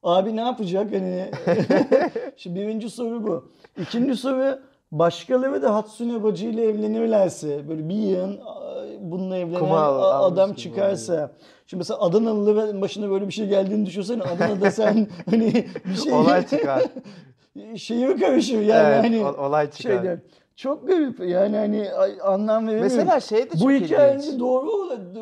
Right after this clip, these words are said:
Speaker 1: makul olan tek şey abinin annesinin verdiği
Speaker 2: <laughs>
Speaker 1: tepki.
Speaker 2: Değil mi?
Speaker 1: Yani
Speaker 2: Annesi çok
Speaker 1: hani
Speaker 2: normal, anne
Speaker 1: bir,
Speaker 2: yani.
Speaker 1: bir de şöyle bir şey var. Şimdi mesela bu, a, Akihiko abimiz otuz beş
Speaker 2: Evet.
Speaker 1: yaşında bir okulda yönetici.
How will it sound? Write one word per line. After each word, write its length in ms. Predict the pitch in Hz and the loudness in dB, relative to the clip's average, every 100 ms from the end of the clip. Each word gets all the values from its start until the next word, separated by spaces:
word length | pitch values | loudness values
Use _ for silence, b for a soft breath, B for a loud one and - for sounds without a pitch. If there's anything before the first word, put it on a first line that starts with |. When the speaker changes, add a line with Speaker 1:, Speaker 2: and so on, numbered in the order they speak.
| 202 | -6
Speaker 1:
makul 320 | 214 208 302 | -4 -4 -4
olan 260 | 359 254 202 | -2 -2 -2
tek 220 | 403 233 | -2 -2
şey 200 | 262 381 247 | -4 -2 2
abinin 440 | 220 285 - 269 | 4 4 2 -2
annesinin 600 | 262 254 277 220 269 269 | -4 -2 -2 -2 0 4
verdiği 320 | 285 240 240 | 4 4 4
Speaker 2:
<laughs> 0 | |
Speaker 1:
tepki. 180 | 240 302 | 4 4
Speaker 2:
Değil 260 | 214 202 220 | 4 4 4
mi? 60 | 262 | 4
Speaker 1:
Yani 20 | 208 | 4
Speaker 2:
Annesi 300 | 285 233 226 | 2 -2 -4
çok 220 | 240 226 202 | -6 -4 -2
Speaker 1:
hani 80 | |
Speaker 2:
normal, 440 | 208 202 277 185 156 | 0 0 0 -2 -2
anne 260 | 170 185 165 | -2 -4 -4
Speaker 1:
bir, 100 | 143 | -4
Speaker 2:
yani. 260 | 135 127 127 - | -4 -4 -8 -14
Speaker 1:
bir 220 | 190 165 | -10 -8
de 100 | 254 | -8
şöyle 280 | 247 254 254 | -6 -6 -6
bir 60 | 247 | -6
şey 160 | 277 | -2
var. 120 | 269 196 | 0 0
Şimdi 200 | 208 214 | -4 -10
mesela 360 | 214 233 214 | -10 -8 -4
bu, 140 | 196 240 | -4 -4
a, 420 | 233 240 127 113 127 107 _ _ _ _ - | -8 -12 -14 -14 -16 -18 _ _ _ _ -10
Akihiko 1000 | 180 180 262 220 208 254 - 196 151 123 - - | -10 -8 -4 -2 -2 -2 2 2 2 -4 -14 -10
abimiz 640 | 151 160 151 160 214 - | -8 -6 -8 -12 -14 -14
otuz 260 | - 131 123 180 | -12 -8 -6 -4
beş 0 | |
Speaker 2:
Evet. 220 | 247 - | -6 -6
Speaker 1:
yaşında 600 | 185 - 151 151 220 359 _ _ _ _ _ _ _ _ _ _ - | -10 -10 -10 -8 -10 -12 _ _ _ _ _ _ _ _ _ _ -12
bir 140 | 139 202 | -8 -4
okulda 500 | 254 - 233 247 285 | -4 -2 -4 -2 0
yönetici. 720 | 208 208 202 185 190 175 | 0 -2 -4 -4 -2 -4